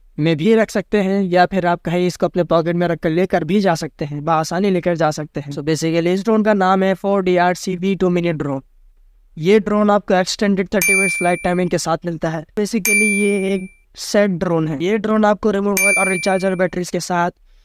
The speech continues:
ज़बरदस्त फ्लाइट टाइमिंग प्रोवाइड करता है। So, ज़्यादा एंजॉयमेंट के लिए, ज़्यादा फन करने के लिए आपको इसके अंदर थ्री सिक्सटी फ्लिप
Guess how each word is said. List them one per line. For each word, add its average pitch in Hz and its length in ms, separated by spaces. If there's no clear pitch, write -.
ज़बरदस्त 175 580
फ्लाइट 202 240
टाइमिंग 202 240
प्रोवाइड 185 320
करता 180 280
है। 175 200
So, 156 140
ज़्यादा 220 320
एंजॉयमेंट 220 500
के 220 120
लिए, 208 140
ज़्यादा 202 220
फन 202 200
करने 202 280
के 190 120
लिए 190 100
आपको 190 340
इसके 185 260
अंदर 180 240
थ्री - 200
सिक्सटी - 260
फ्लिप 175 260